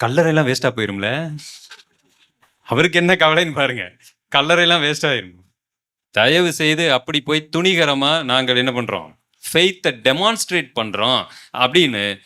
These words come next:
இயேசு கிறிஸ்துவை சோதிக்காதீங்க. அது நம் வேலை இல்லை. ஆனால் நீங்கள் ஆவிக்குரிய வாழ்க்கை வாழும் பொழுது மற்றவர்கள் உங்களை பார்த்து,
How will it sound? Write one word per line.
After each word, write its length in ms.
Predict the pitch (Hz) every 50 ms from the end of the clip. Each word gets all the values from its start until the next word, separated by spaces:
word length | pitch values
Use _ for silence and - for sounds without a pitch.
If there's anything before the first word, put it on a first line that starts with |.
| _ _ _
இயேசு 360 | - 120 143 165 - - 131
கிறிஸ்துவை 560 | - 131 117 117 117 - 113 107 113 135 143 - -
சோதிக்காதீங்க. 1080 | 120 110 113 107 110 - - - 92 90 85 87 80 80 85 98 117 135 127 95 80 78 - _ _ _ _ _
அது 240 | - 117 113 135 196
நம் 260 | 190 147 127 135 135
வேலை 360 | 120 104 107 113 113 123 117 92
இல்லை. 540 | 85 82 85 92 107 123 117 98 80 - _ _ _ _ _ _ _
ஆனால் 560 | - 117 143 143 131 107 98 98 92 92 - _ _
நீங்கள் 440 | 117 131 147 151 147 143 143 143 143 -
ஆவிக்குரிய 840 | 110 120 143 185 240 269 285 285 277 277 247 240 240 233 233 214
வாழ்க்கை 420 | 180 165 165 170 165 170 180 160
வாழும் 360 | 139 127 123 135 147 147 139 127
பொழுது 260 | 117 110 107 110 113
மற்றவர்கள் 640 | 123 139 - - - 220 220 214 214 208 190 196
உங்களை 380 | 175 147 143 160 175 175 165 139
பார்த்து, 680 | - - 117 123 123 120 120 - 110 95 92 90 85